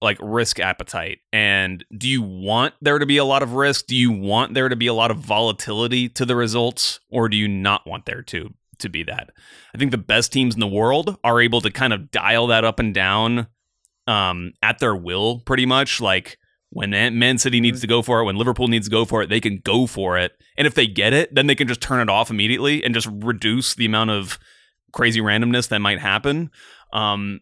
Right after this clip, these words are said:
Speaker 1: and I do wonder if Atlanta United, during that time when they got those players in, part of the thing, something that came with that and that style of play that they started, the way that they started playing was it,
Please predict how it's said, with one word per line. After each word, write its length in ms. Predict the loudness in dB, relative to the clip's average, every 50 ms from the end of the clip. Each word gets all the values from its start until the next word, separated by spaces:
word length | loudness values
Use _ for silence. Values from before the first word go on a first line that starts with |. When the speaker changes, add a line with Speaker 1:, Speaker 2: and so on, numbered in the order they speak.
| _ -2
Speaker 1:
and 100 | 0 2
I 60 | 2
do 120 | 2 2
wonder 360 | 2 2 2 2 2 2 2 0
if 100 | 0 -2
Atlanta 300 | -2 0 2 2 4 4
United, 560 | 4 4 4 4 4 4 2 2 0 -2 -8 _ _ _ _ _ -8 -2
during 240 | 0 2 2 4
that 180 | 4 2 0 0
time 280 | -2 0 0 2 2 2
when 80 | 0
they 80 | 0 0
got 160 | 0 0 0
those 160 | -2 -4 -6
players 440 | -4 0 2 2 2 2 0 -2 -2
in, 440 | -2 0 0 0 0 -2 -6 -8 -10 _ _ _ _ _ _ -8
part 260 | -4 0 0 2 2 2
of 160 | 0 0 -2
the 80 | -4
thing, 300 | -2 0 0 0 0 -2 -4 -6 -4 -2
something 260 | 0 2 2 2 2 2
that 100 | 2 0
came 280 | 0 0 0 2 2 2
with 260 | 2 2 2 0 0
that 360 | 0 2 2 2 2 0 -2 -4
and 120 | -4 -2 0
that 120 | 0 0
style 240 | 0 0 0 0 0
of 80 | 0
play 240 | -2 0 0 2 2
that 100 | 2 0
they 80 | -2 -4
started, 340 | -4 -4 -4 -6 -6 -8 -16 _ -14 -14 -12 -12 -14 -16 -18 -20 -20 -20 -20 -20 -14 -10
the 180 | -8 -4 0
way 140 | 0 0 0
that 280 | 0 -2 -6 -8 -8 -8 -4
they 100 | -4 -2
started 220 | 0 0 -2 -2
playing 460 | -2 0 2 4 4 4 4 2 0 -4 -10 -20 -20 -12 -4
was 400 | 0 2 4 4 4 2 0 0 2
it, 240 | 4 4 4 4